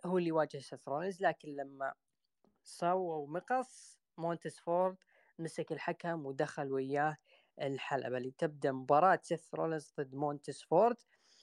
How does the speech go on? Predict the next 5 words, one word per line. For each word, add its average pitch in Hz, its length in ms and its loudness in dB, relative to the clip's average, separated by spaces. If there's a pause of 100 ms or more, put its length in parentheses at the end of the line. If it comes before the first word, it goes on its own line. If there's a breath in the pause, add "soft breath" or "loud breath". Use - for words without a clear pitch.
(160 soft breath)
اللي 143 300 0
انتهت 147 440 -4 (100)
بفوز 139 840 0 (160)
سيث - 460 -2 (720)
فريكن 143 680 -4